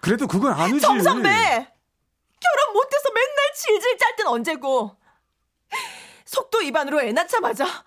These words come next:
Speaker 2: 훈장단 사람처럼 우리 앞에서 애 타령하는 거 또 보라고? 어? 가서 오늘 같은 꼴을 또 당하라고? 오빠 진짜 내 남편 맞아? 내가 당하는 게 좋아?
Speaker 1: 그만 좀 해.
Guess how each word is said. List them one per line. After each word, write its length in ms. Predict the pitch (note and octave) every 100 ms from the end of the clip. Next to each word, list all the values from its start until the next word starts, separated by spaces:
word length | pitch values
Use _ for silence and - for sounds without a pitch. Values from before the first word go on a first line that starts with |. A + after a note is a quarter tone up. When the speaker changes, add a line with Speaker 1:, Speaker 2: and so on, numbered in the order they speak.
| - - - _ _ _
Speaker 2:
훈장단 520 | - D5+ A#4+ B4 F#4 F4+
사람처럼 680 | C#4+ A3+ A#3 F#3+ G#3 B3+
우리 160 | A#3+ E4
앞에서 360 | F4 F4 C#4 A#3+
애 120 | D4+
타령하는 400 | D#4+ E4 G#4 C4+
거 80 | C#4+
또 120 | C5 D#5+
보라고? 560 | B4 B3+ - E4 A3 _ _ -
어? 60 | A4+ F5+ - _ _ _ - -
가서 500 | A4+ A4 G#4 B3+ - _ - -
오늘 260 | F4+ G4 A4+
같은 240 | G#4+ B4+
꼴을 200 | G4+ A4+
또 120 | B4+ F5+ G5
당하라고? 380 | - G#4 B4 F#4+ F5 F#5+ - _ _ _ _ _ _ _ _ _ _ _ _ _ - -
오빠 260 | C#5+ - A4
진짜 500 | F4 D4 D#4 D#4+ - _ _ _ _ _ _ _ _ _ _
내 100 | A4
남편 300 | F#4 F#4+ -
맞아? 260 | E4 E4+ B4 C#5 - _ _ _ _ _ - - -
내가 200 | G#4+ -
당하는 380 | C5+ A4 D#5+ D5
게 120 | D5+
좋아? 120 | D#5 E5+ F#5+ - - _ _ _
Speaker 1:
그만 360 | - B2+ C3 C3+
좀 180 | C#3+ A#2+
해. 280 | B2+ F#2